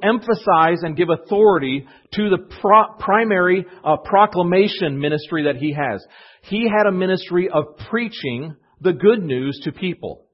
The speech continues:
I will tell you, of all the foolish things that it seems like in the world we could do, preaching sometimes seems like one of them. I'm trying to preach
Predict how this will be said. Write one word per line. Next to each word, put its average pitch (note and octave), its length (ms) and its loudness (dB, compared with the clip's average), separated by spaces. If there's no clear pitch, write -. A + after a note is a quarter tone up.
I C3+ 80 -4
will F3+ 120 -2
tell D#3+ 220 0
you, D3+ 360 -6
of B2+ 160 -2
all C#3 240 0
the - 120 -10
foolish G3+ 260 2
things C#3+ 380 -8
that C3 120 -8
it B2+ 120 0
seems D3 220 -8
like E3 180 -4
in E3+ 60 -6
the F3 100 -6
world D3+ 320 -2
we D#3 80 -6
could D#3+ 200 -6
do, A2 340 -6
preaching D#3+ 420 -8
sometimes C3+ 640 -8
seems A#2+ 480 -10
like A#2+ 240 -2
one C3+ 200 -6
of C3 100 -4
them. E2 240 -10
I'm D3+ 320 -2
trying D#3+ 440 -4
to G3+ 120 -8
preach C#3+ 380 -6